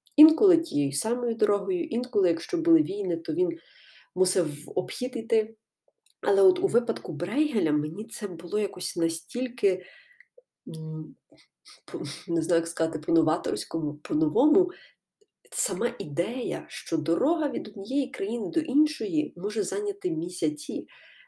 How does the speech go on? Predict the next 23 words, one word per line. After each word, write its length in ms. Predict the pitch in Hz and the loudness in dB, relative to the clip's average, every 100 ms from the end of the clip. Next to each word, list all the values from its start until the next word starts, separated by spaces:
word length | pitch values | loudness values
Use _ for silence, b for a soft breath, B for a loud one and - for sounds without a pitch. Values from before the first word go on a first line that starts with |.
| - | -2
Зараз, 280 | 311 359 339 | 4 4 2
якщо 240 | - 269 | 0 0
ви 60 | 262 | 0
скажете 360 | - 240 - | 0 -4 -4
маленькій 420 | 220 226 233 233 | -2 0 -2 -2
дитині, 460 | 196 - 240 247 226 | -8 -8 -6 -4 -6
що, 380 | 220 - 180 170 B B B B - | -8 0 0 0 B B B B -12
ну, 260 | 185 185 202 | -8 -4 0
ти 180 | 233 285 | 4 4
за 160 | 226 | 4
місяць 560 | 202 196 269 202 175 - | 2 0 4 4 4 -2
звідти 380 | 147 143 202 190 | -8 -8 -2 -2
туди 280 | 170 - 392 | -2 2 0
потрапиш, 540 | - - 254 302 285 | 0 -2 -2 0 -2
то 100 | - | -2
дитина 340 | 185 - 196 185 | -6 -6 -6 -6
скаже: 300 | - 175 156 | -4 -4 -2
«Я 80 | |
що, 160 | 165 147 | -2 -2
в 100 | 143 | -6
космос 460 | - - - 233 233 | -4 -4 -2 -4 -2
буду 180 | 180 170 | 2 2
летіти?» 460 | 156 151 151 151 | 2 0 -4 -4